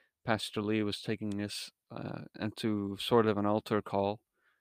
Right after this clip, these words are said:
If you don't know what an altar call is, that's when he calls, uh, people to Christ and people to God and asks them to start a relationship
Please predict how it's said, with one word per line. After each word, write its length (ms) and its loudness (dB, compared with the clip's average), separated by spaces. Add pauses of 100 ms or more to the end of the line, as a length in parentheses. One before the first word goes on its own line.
(180)
If 60 -4
you 60 2
don't 180 4
know 80 2
what 100 4
an 80 0
altar 260 -2
call 360 2
is, 160 -2
that's 200 -6
when 280 -2 (600)
he 80 -6
calls, 480 0
uh, 340 -8 (1000)
people 360 0
to 100 -6
Christ 560 -2
and 100 -6
people 280 -4
to 80 -2
God 400 2
and 100 -4
asks 440 -6
them 260 -6
to 120 -6
start 300 -2
a 80 -4
relationship 680 -4